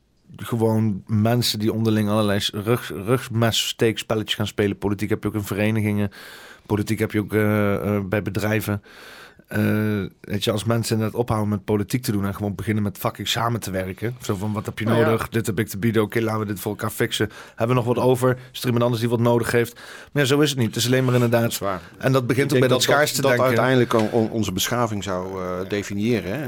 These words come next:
Speaker 1: Ja.
Speaker 2: Eh, uiteindelijk dat, eh, is, en, en waar zit dan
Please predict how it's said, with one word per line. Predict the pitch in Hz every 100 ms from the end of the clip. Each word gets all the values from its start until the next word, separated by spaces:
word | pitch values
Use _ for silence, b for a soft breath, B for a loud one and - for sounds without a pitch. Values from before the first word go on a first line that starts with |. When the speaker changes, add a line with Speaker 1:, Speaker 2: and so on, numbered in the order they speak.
| 117 127
Speaker 1:
Ja. | 123
Speaker 2:
Eh, | 107 76
uiteindelijk | 85 69 95 101
dat, | 101 95 -
eh, | 101 98 98 98 95 -
is, | 107 - - - -
en, | - 107 95
en | 101
waar | 107 110 107
zit | 98 110 -
dan | 110 110